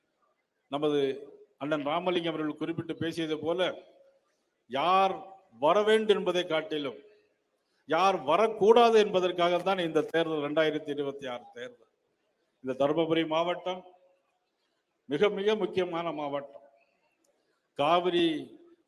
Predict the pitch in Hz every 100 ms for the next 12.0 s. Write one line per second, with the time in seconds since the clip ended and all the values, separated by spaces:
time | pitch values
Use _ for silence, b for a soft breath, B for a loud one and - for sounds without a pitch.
0 | - 143 175 175 175 185 160 151 202 214
1 | 196 196 185 175 170 165 156 143 156 156
2 | - 120 - _ _ _ 127 147 165 165
3 | 160 151 156 175 170 170 - 185 143 -
4 | _ _ 127 185 220 214 196 190 - 175
5 | 180 180 170 151 - 123 _ _ _ _
6 | _ _ - 170 185 170 165 214 214 208
7 | 196 185 202 196 190 185 165 196 202 196
8 | 190 160 180 202 208 190 190 185 180 175
9 | 165 160 196 156 - _ _ _ _ _
10 | - 156 208 208 208 160 165 220 240 240
11 | 220 202 190 196 190 185 185 185 175